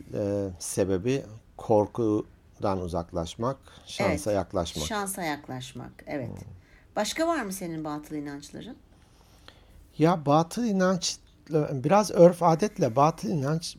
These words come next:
Speaker 1: karışıyor herhalde.
Speaker 2: Karışıyor
Speaker 1: Şimdi
Speaker 2: zaman zaman, evet.
Speaker 1: Evet. Mesela işte, e,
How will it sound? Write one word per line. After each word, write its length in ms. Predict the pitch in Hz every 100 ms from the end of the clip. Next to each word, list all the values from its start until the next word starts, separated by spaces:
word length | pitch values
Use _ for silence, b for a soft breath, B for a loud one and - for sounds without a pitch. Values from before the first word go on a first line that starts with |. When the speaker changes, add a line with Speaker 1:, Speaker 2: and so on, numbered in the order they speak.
| -
Speaker 1:
karışıyor 520 | - 127 123 - -
herhalde. 240 | - 185 -
Speaker 2:
Karışıyor 400 | 311 294 - 269
Speaker 1:
Şimdi 80 | 208
Speaker 2:
zaman 360 | 180 165 151 139
zaman, 300 | 135 135 156
evet. 100 | 151
Speaker 1:
Evet. 180 | 143 87 - B B B -
Mesela 380 | 180 175 131 107
işte, 300 | - 123 104 b b b b b -
e, 300 | 131 131 127